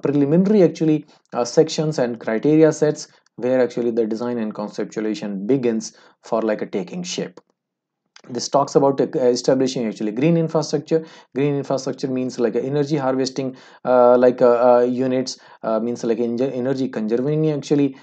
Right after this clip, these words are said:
uh, p-, procedures and methodologies, uh, plus following the, like, the saving on the, like, a material and resources part. Then it talks about, uh, using, like, a low impact designs. We have discussed in detail, like, uh, what are the, like, uh,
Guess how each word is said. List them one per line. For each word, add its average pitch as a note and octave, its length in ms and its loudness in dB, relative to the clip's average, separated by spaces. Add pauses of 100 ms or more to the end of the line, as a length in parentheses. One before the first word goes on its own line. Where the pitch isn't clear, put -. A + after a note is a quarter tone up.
(160)
uh, C3 380 4
p-, B2+ 240 -2
procedures C3+ 500 -2
and B2+ 140 -2
methodologies, B2+ 680 0 (240)
uh, A#2 220 4
plus F3+ 320 4
following C#3 540 0
the, C3 100 2
like, B2 140 0
the B2 120 -2
saving B2 380 -4
on A2+ 100 -4
the, G#2+ 80 -4
like, G#2+ 140 -4
a A2 40 -4
material A2 440 -4
and F#2+ 180 -6
resources C#3 420 -4
part. D3 300 2 (240)
Then A#2+ 160 0
it A#2+ 100 -6
talks B2+ 280 2
about, A#2+ 320 4
uh, A2+ 140 2
using, G#2+ 420 -2
like, F#2 160 -10
a - 20 -8
low C3+ 160 0
impact D#3 400 2
designs. D3 400 -4 (300)
We B2+ 100 -2
have C3+ 180 -2
discussed C#3 380 0
in B2+ 140 -4
detail, A#2+ 340 2
like, C#3 220 2
uh, B2+ 40 2
what B2 200 2
are C3+ 100 2
the, B2+ 160 0
like, A#2+ 160 0
uh, A2+ 80 -2